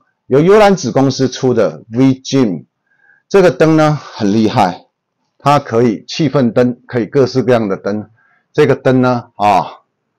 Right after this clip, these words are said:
我们挑战全网最低价服务给您。这个灯呢功能齐全，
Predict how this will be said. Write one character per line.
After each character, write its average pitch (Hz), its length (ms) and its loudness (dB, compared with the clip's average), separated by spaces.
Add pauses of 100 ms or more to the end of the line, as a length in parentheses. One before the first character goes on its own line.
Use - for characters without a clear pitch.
(380)
我 101 120 -6
们 110 400 -2
挑 123 200 0
战 135 220 0
全 117 220 -2
网 101 300 -2
最 131 180 -2
低 113 220 -6
价 - 260 -4 (180)
服 101 200 -8
务 110 40 -4
给 87 200 -4
您。 90 260 -12 (380)
这 180 100 0
个 160 100 4
灯 147 240 0
呢 147 140 0
功 143 240 -2
能 120 140 2
齐 107 240 -6
全， 95 340 -6